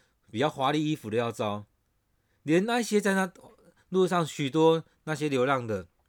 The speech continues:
那些无家可归的也招进来。那一些杀人犯也招进来，那一些犯罪的也招进来，那些刺青的也招进来，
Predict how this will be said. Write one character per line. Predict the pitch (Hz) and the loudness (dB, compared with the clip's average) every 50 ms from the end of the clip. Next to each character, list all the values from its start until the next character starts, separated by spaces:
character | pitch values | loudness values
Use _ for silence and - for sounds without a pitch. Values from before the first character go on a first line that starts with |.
| _ _ _ _ _ _ _ _ | _ _ _ _ _ _ _ _
那 | - 156 | -6 -6
些 | 156 - 170 | -2 -2 -2
无 | - - 135 127 | -2 -2 -4 -6
家 | - 156 160 | -2 -2 -2
可 | 165 - 135 110 | -2 -2 -4 -6
归 | 110 - 131 131 | -4 -4 -6 -4
的 | 120 123 110 107 | -4 -4 -4 -6
也 | - 113 | -6 -10
招 | 104 - 123 117 | -8 -6 -6 -6
进 | 113 - 120 98 | -6 -8 -10 -10
来。 | 95 87 78 76 _ _ _ _ _ - - _ _ _ - 151 | -10 -12 -14 -16 _ _ _ _ _ -20 -20 _ _ _ -6 -4
那 | 175 196 | -2 -2
一 | 185 | -2
些 | - 185 180 | 0 -2 -2
杀 | 160 - - 170 170 | -2 0 2 2 4
人 | 160 151 147 | 2 2 0
犯 | 143 165 156 135 | 0 0 0 -2
也 | 110 101 | -2 -6
招 | - - 123 120 | -6 -4 -4 -4
进 | 110 - 120 101 | -4 -6 -8 -8
来， | 90 76 71 - _ _ _ _ _ _ _ _ _ _ _ _ _ _ _ _ _ _ _ _ _ _ _ _ _ _ _ _ _ _ _ _ _ _ _ _ - | -10 -12 -14 -18 _ _ _ _ _ _ _ _ _ _ _ _ _ _ _ _ _ _ _ _ _ _ _ _ _ _ _ _ _ _ _ _ _ _ _ _ -4
那 | 175 180 185 | -2 0 0
一 | |
些 | 175 165 175 170 165 170 165 - _ _ _ _ _ _ _ _ | 2 4 6 6 6 6 2 -6 _ _ _ _ _ _ _ _
犯 | - 180 170 156 | 2 2 2 4
罪 | - 170 160 143 | 4 4 4 4
的 | 131 123 85 | 4 2 -2
也 | 113 107 98 | -2 -6 -6
招 | - 117 117 | -4 -4 -6
进 | 113 - 123 104 | -6 -6 -8 -8
来， | 95 85 78 85 - _ _ _ _ _ _ _ _ _ _ _ _ - | -10 -10 -14 -16 -20 _ _ _ _ _ _ _ _ _ _ _ _ -12
那 | 151 151 | -6 -4
些 | 156 160 | -4 -4
刺 | - - - 170 156 | -2 -2 -2 -2 -2
青 | - 170 160 151 | -2 -2 -2 0
的 | 135 | 0
也 | 113 101 | 0 0
招 | - 117 110 | -2 -4 -4
进 | 110 - 117 101 | -4 -6 -8 -8
来， | 95 85 78 80 - | -8 -10 -14 -16 -20